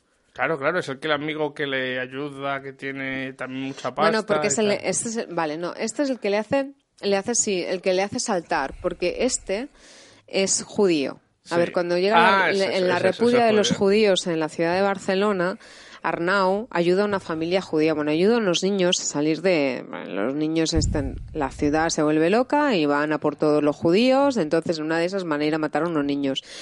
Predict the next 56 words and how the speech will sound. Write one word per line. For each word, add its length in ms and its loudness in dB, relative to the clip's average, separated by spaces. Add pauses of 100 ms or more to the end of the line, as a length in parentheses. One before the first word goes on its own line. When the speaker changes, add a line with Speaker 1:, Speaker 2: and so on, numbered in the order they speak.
(220)
Speaker 2:
Y 160 4
él 100 4
se 140 2
mete 240 2
en 100 0
medio 340 4
porque 300 -2
hay 120 2
unos 280 -2
niños 340 -2
judíos, 600 2
que 140 0
él 100 -4
no 80 -2
sabe 240 -6
ni 80 -10
quiénes 240 -2
son, 180 0
pero 140 2
se 80 0
pone 160 0
en 80 -2
medio 240 2
para 160 0
que 80 0
no, 400 0 (460)
para 180 0
que 80 0
no 100 2
los 200 2
maten, 420 -4
¿no? 160 -8 (460)
Y 80 0
entonces 260 2
resulta 320 2
que 80 0
son 160 0
los 120 0
niños 280 0
de 140 2
un 420 -6
perso-, 480 -2
de 80 -2
una 220 0
persona 320 0
bastante 320 -2
poderosa 340 2
de 60 2
la 100 0
ciudad 320 2
que 160 4
le 160 4
ayuda 540 2 (320)
económicamente 1120 0
a 100 0
que, 340 -2